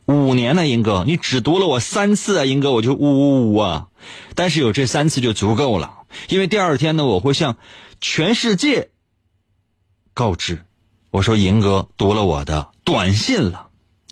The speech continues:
我很庆幸我在初中的时候，身边的同学也有银泪。高中的时候呢，身边的同学还有银泪；但是现在呢，我的身边没有银泪了，甚至我的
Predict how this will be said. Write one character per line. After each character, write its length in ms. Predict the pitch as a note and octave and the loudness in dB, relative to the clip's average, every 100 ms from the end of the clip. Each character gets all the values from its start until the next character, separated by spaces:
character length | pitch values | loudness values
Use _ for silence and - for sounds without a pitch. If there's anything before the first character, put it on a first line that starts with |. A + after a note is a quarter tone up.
| - - - _ | -20 -20 -20 _
我 80 | B2+ | -2
很 140 | C3+ | 0
庆 300 | B2+ - F#3+ | 0 0 0
幸 200 | - C#3 G2 | 2 2 2
我 120 | E2+ | 0
在 260 | G#2 G2+ | 0 -2
初 200 | G2 D3+ | -2 0
中 140 | D3 C#3+ | 2 2
的 80 | A2 | 0
时 100 | F#2+ | 0
候， 140 | G2 | 0
身 240 | G2 C#3+ | 2 2
边 180 | C#3+ C#3 | 2 2
的 100 | C3 | 0
同 220 | - C3 | 2 0
学 380 | C#3 F#2+ G2 G#2 - | 2 2 0 -2 -6
也 120 | A2 B2 | -2 0
有 120 | F#2+ | 0
银 300 | E2+ F2 G#2+ | 0 0 2
泪。 160 | C#3 - _ _ - - - | 0 -4 _ _ -20 -20 -8
高 200 | G#3+ A3 | -2 0
中 140 | A3 G#3+ | 2 0
的 80 | D3+ | 0
时 180 | - | 0
候 80 | A2+ | 2
呢， 220 | G#2+ G2 G2 - - - - - - - - - | 2 2 -2 -14 -18 -14 -14 -12 -12 -12 -14 -10
身 320 | - - G#3+ | -4 0 2
边 220 | G#3 G3 F#3 | 4 2 0
的 80 | |
同 160 | G#2+ C#3 | 2 2
学 260 | A2+ G2 - - | 2 0 -2 -6
还 240 | - C#3 | -2 0
有 140 | A3 G2+ | 2 0
银 220 | D#2 D2+ | -2 -2
泪； 160 | F2 - - _ _ _ | -4 -6 -20 _ _ _
但 140 | C3+ | -2
是 80 | C3 | 0
现 180 | D3+ C#3+ | 2 2
在 160 | E3+ C#3+ | 2 2
呢， 120 | G2+ | 0
我 80 | E2+ | 0
的 80 | |
身 200 | F2+ G2+ | 0 0
边 160 | G2 G2+ | 2 2
没 100 | F2+ | 2
有 140 | F#2+ | 0
银 180 | D#2 D2 | -2 -2
泪 140 | E2 D2+ | -2 -2
了， 180 | - - - - - - | -4 -12 -16 -12 -10 -4
甚 220 | A3 G3 | 0 2
至 140 | E3+ | 2
我 220 | G#2+ D#2 | 2 0
的 420 | D#2+ G#2+ G#2+ G2+ | 0 -2 0 -2